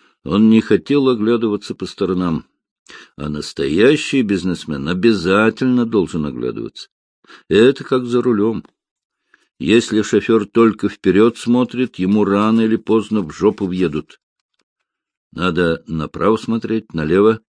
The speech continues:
Обязательно назад надо смотреть, а Сысоев не смотрел. Зря не смотрел. Поэтому такая большая неприятность получилась. Пусть уберут в кабинете.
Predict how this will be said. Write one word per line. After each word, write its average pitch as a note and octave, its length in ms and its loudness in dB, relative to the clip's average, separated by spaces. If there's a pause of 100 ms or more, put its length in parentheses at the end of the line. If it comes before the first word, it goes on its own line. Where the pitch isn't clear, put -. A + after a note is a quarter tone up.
(500)
Обязательно B2 540 0
назад F#2+ 680 0
надо G2 300 -2
смотреть, F#2 640 -4
а F2 60 0
Сысоев A#2+ 480 -4
не E2 80 -6
смотрел. C#2+ 580 -8 (640)
Зря F2+ 500 -6 (300)
не - 120 -10
смотрел. D2 560 -10 (920)
Поэтому G#2+ 480 0
такая F2 300 0
большая E2+ 420 0
неприятность D#2 680 -4
получилась. D#2 640 -6 (2500)
Пусть - 540 -10
уберут G#2+ 580 2
в - 300 -10
кабинете. F#2+ 560 0